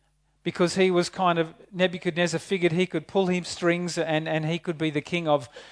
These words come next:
God's people. And, um, but he was evil.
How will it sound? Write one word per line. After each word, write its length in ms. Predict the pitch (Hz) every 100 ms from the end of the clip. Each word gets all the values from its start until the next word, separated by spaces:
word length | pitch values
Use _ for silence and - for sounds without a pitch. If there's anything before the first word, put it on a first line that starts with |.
| - -
God's 340 | 156 156 143
people. 480 | - 160 156 151 151
And, 260 | 139 135 135
um, 280 | 131 127 123 - -
but 120 | 175
he 100 | 196
was 200 | 247 202
evil. 540 | 170 160 156 170 240